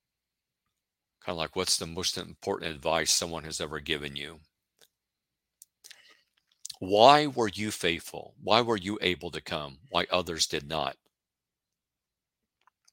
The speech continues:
Have you written that down? Have you, are you telling that story?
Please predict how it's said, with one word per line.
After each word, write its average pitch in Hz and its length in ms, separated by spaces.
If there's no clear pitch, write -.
Have 82 100
you 82 80
written 95 280
that 90 200
down? 87 300
Have 87 200
you, 90 100
are 107 120
you 101 140
telling 131 540
that 98 220
story? 80 680